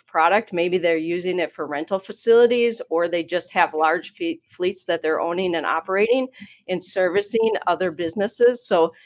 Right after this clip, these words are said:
now, uh, they have to be able to do business and provide data and information to those customers when,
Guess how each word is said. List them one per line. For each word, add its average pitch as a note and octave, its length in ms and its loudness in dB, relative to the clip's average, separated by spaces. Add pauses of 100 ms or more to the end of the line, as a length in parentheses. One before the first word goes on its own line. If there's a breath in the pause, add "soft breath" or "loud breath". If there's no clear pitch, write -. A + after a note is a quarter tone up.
(200 soft breath)
now, G3 520 6
uh, F3 160 2 (140)
they F#3+ 140 -2
have G3 300 0
to G3 60 -10
be F3+ 220 -2
able E3+ 220 -4
to - 140 -18
do E3+ 280 -8
business F#3 460 -4 (120)
and D#3+ 560 -2
provide E3+ 580 2 (120)
data F#3 520 0
and D#3+ 180 -8
information E3+ 800 -8
to G3 140 -14
those E3 340 -2
customers A3 580 -4
when, F3+ 400 0